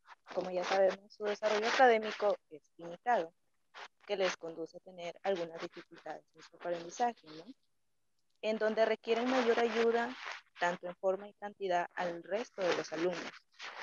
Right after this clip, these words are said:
Pero si se emplea una metodología y se cuenta con los apoyos adecuados, tanto de profesores como alumnos, ellos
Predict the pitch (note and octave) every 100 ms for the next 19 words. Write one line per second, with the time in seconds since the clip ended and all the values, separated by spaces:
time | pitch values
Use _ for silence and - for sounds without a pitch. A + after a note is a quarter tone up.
0 | - - - _ _ _ - - A3+ A3+
1 | A3+ A#3 A#3 A#3 A3+ A#3 B3+ C4 C4 B3
2 | G#3 F#3+ F3+ E3+ D#3+ - F#3+ F#3+ G#3 -
3 | - D#3+ D3+ D3+ - E3+ F3+ F3 E3+ -
4 | G3 F3+ D#3 _ _ _ D#3 D3+ E3+ -
5 | D#3+ D#3 E3 F3 - - _ _ - _
6 | - _ - E3 D#3+ - E3+ F3 F#3+ G#3
7 | - E3 D#3+ D#3 D#3 - - - - F3+
8 | F#3 E3+ F3+ - - - E3 A3 A#3+ G#3
9 | F#3+ G3 A3 - - - - - - -
10 | - - - - G#3 G#3 A3